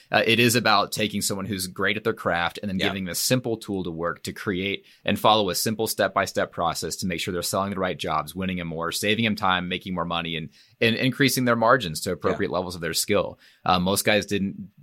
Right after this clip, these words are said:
Speaker 1: don't wanna be behind a computer or working with software per se. That's, you know, that's what we're building it for, to, hey, let's give you something that helps you represent yourself well, uh, and make the right kind of profit margin that's commensurate to your skill level and what you do.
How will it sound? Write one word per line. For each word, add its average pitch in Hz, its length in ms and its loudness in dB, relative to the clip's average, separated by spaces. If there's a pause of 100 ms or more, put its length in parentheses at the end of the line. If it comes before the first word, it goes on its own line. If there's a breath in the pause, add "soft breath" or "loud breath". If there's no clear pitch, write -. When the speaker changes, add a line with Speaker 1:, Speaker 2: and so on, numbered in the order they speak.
(100)
Speaker 1:
don't 107 220 4
wanna 107 220 4
be 107 100 0
behind 107 260 2
a 107 60 -2
computer 98 600 2
or 90 200 0
working 92 360 -2
with 90 260 -4
software 92 460 2
per 69 180 -8
se. 71 340 -4 (260 soft breath)
That's, 104 360 0 (120)
you 104 120 -2
know, 82 120 -2
that's 92 180 0
what - 80 -4
we're 92 100 -2
building 90 320 -4
it - 100 -8
for, 95 260 0
to, 78 80 -4
hey, 82 220 -2
let's 92 220 -4
give 110 160 2
you 95 100 -2
something 95 440 -2
that 85 120 -4
helps 95 300 -6
you 87 100 -6
represent 85 480 -2
yourself 82 400 -4
well, 90 340 2 (240 soft breath)
uh, 82 240 2
and 85 220 -4
make 90 220 2
the 90 80 0
right 85 280 0
kind 87 220 -6
of 78 80 -12
profit - 340 0
margin 80 460 -8
that's 73 220 -4
commensurate 87 640 -4
to 78 320 -6 (100)
your 82 220 -8
skill 85 280 -4
level 73 240 -6
and 71 100 -12
what 65 180 -12
you 73 80 -12
do. 67 300 -10